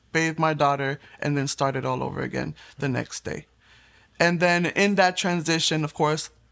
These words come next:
I'm away from God. I'm not going to church. At that point, because I was single mom, I wasn't even thinking about it because I was okay.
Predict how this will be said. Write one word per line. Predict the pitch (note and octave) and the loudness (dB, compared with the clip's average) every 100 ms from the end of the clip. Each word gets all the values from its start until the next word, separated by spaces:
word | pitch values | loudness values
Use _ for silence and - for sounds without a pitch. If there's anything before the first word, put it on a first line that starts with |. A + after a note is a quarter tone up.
| _ _ _ _ _ - | _ _ _ _ _ 0
I'm | D#3 | 2
away | D3 C#3 | 2 0
from | C3+ C#3 | -2 -4
God. | C3+ B2 B2+ D3+ - | 0 0 0 -4 -2
I'm | C#3+ | 0
not | C#3+ C#3 D#3+ | 0 -2 -2
going | D#3 C#3+ | -2 -2
to | - | -6
church. | D3+ B2+ E3+ - - _ - | -6 -6 -8 -10 -12 _ -2
At | D3+ D3+ | 0 2
that | D#3 - | 0 0
point, | - E3+ E3 D#3+ - - - | -2 0 2 -2 -6 -10 -4
because | F#3 E3 F#3 | -2 2 2
I | F3 | 2
was | D#3+ D#3 | 0 0
single | E3+ D3+ C#3+ | 0 0 2
mom, | C#3 C#3+ D#3+ F#3 - | 4 4 4 2 2
I | D#3+ | 2
wasn't | F3 E3+ E3+ | 2 2 0
even | D#3 C#3+ | 0 0
thinking | - G3 G3+ F#3 | 2 2 4 2
about | C#3+ C#3 C3 | 4 2 0
it | C#3 | -4
because | D3 D#3 | -2 2
I | D#3 | 2
was | D#3+ | 4
okay. | D3+ - G3+ C3+ | 0 2 2 2